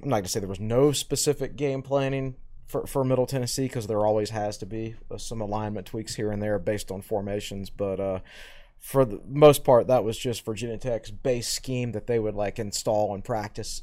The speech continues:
in the spring with very little bells and whistles adjusted for a specific opponent. So they, they were confident in their abil-, in their defense's ability to go out there and dominate the game, that,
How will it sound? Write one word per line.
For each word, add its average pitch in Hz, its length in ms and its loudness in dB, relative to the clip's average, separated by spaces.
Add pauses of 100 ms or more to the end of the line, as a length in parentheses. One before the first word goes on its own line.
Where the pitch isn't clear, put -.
(120)
in 110 200 -8
the 87 80 -6
spring - 580 -4 (400)
with 110 140 -4
very 113 260 6
little 110 260 2
bells 113 360 4
and 107 120 -4
whistles 107 600 -2 (500)
adjusted 113 580 0
for 110 220 -2
a 101 60 -6
specific - 520 -8
opponent. 101 440 -10 (200)
So 113 280 -4
they, 127 160 4
they 131 160 4
were 123 160 4
confident 131 500 2
in 117 60 -2
their 107 180 2
abil-, 110 300 2
in 113 100 -4
their 110 140 0
defense's 107 500 -6
ability 104 380 -2
to 101 80 -8
go 113 200 2
out 104 120 0
there 104 120 -2
and 101 80 -4
dominate 107 540 0
the 98 80 -12
game, 107 380 -6
that, 98 160 -8